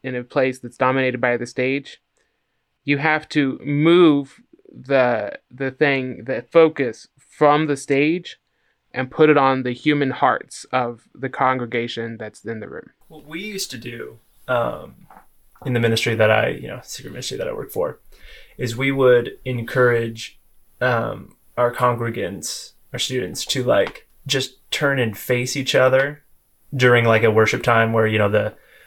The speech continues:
Speaker 2: the pad would play, the lights would be down low or whatever. Have them turn and face each other and just try, like, confess, um, to each other, because we thought that was a,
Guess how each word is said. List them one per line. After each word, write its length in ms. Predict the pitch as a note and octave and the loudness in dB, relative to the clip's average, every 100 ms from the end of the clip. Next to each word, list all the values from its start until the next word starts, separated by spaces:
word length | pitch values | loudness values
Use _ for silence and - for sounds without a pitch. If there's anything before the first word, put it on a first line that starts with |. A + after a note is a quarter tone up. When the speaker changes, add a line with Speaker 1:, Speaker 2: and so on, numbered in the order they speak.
| - | -4
Speaker 2:
the 100 | A#2+ | -2
pad 480 | - - A#2+ A2+ G#2+ | 4 4 4 2 0
would 180 | G#2+ - | -2 -4
play, 300 | - G#2+ G2+ | -2 0 0
the 120 | F#2 | -2
lights 460 | G3 - G2+ - | -2 -2 -4 -6
would 100 | A2+ | -6
be 120 | G#2+ A2 | -4 -2
down 300 | G#2+ A2 G#2+ | -2 -2 2
low 200 | A2 A2 | 6 6
or 120 | A2 | 6
whatever. 500 | A#2 - B2 A#2+ - _ - | 6 4 0 -6 -10 _ -4
Have 200 | C#3 B2 | 0 2
them 220 | A2+ A2+ | 0 -2
turn 220 | - C3 | -2 -2
and 100 | A#2+ | 0
face 180 | A#2+ A#2+ | 0 0
each 140 | A#2 | 0
other 200 | A#2 A2+ | 0 0
and 220 | A2+ A#2 A2+ | -2 -4 -6
just 340 | - - - | -8 -10 -12
try, 220 | - - - | -6 -6 -6
like, 220 | A#2 - | -8 -8
confess, 680 | - A2 - A1+ - - - _ - - _ _ | -6 0 2 2 -2 -8 -12 _ -20 -20 _ _
um, 500 | B2+ G#2+ - - - - _ - _ _ _ - | 2 2 0 -6 -14 -20 _ -20 _ _ _ -4
to 160 | C3 | -2
each 180 | A2+ - | 0 4
other, 500 | A#2+ A2+ - D2+ B2+ _ _ _ _ _ _ _ B2+ | 4 4 2 0 -8 _ _ _ _ _ _ _ -4
because 280 | B2+ A2+ | 0 0
we 640 | A#2 A#2+ A#2+ A#2+ B2 - - - | 0 0 0 -2 -4 -8 -16 -4
thought 220 | - B2+ | 2 4
that 220 | B2+ B2 B2 | 4 4 4
was 420 | A#2 A2 - - _ _ - _ _ _ _ _ _ _ _ _ _ _ - | 2 0 -6 -10 _ _ -20 _ _ _ _ _ _ _ _ _ _ _ -2
a, 180 | C3 | -2